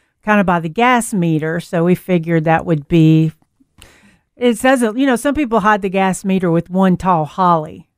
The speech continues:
You know, it's just kinda like a soldier standing there guarding the gas meter. We're trying to soften it up a little bit to where you really don't notice it. It just kinda blends. So we might go with that.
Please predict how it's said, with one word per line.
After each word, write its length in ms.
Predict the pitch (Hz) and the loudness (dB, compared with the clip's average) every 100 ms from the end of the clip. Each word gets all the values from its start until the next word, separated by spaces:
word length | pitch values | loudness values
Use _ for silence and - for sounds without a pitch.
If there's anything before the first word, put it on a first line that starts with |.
| _ | _
You 120 | 196 | -2
know, 120 | 180 180 | 0 0
it's 100 | - | -2
just 160 | 185 | -10
kinda 240 | - 180 175 | -8 -6 -4
like 200 | 156 - | -6 -8
a 40 | |
soldier 560 | - 233 220 214 175 180 | -4 2 4 2 0 -8
standing 520 | - 196 185 180 175 | -4 -2 0 0 -2
there 180 | 170 165 | 0 -2
guarding 400 | 156 180 185 180 | 0 0 0 -2
the 80 | 156 | -4
gas 400 | 147 175 196 - | -2 -2 0 -2
meter. 300 | 160 160 165 - _ - | -2 -2 -4 -10 _ -6
We're 80 | |
trying 280 | 247 302 262 | -2 0 0
to 60 | 185 | -2
soften 800 | - - 170 185 202 196 190 165 | -6 -6 0 2 2 0 -2 -2
it 120 | 160 | 0
up 180 | 190 185 | 0 -2
a 40 | |
little 240 | 160 165 156 | -2 -2 0
bit 320 | 165 165 - _ - | 0 -2 -4 _ -12
to 100 | 180 | -4
where 160 | 185 185 | 0 0
you 160 | 180 | 0
really 340 | 202 277 247 202 | 0 2 2 0
don't 320 | 208 190 185 | 0 0 -2
notice 540 | 196 226 208 170 156 | 0 2 2 -2 -4
it. 180 | 165 165 _ _ - | -6 -8 _ _ -6
It 140 | 190 | -4
just 180 | 180 180 | -4 -8
kinda 200 | 196 170 | -2 0
blends. 340 | 156 180 175 - | 0 2 2 0
So 120 | 269 | -4
we 120 | 330 | 0
might 240 | 277 202 | 0 0
go 200 | 180 190 | -2 0
with 160 | 185 165 | 0 -2
that. 600 | 160 165 175 160 151 - | -4 -2 0 2 -2 -4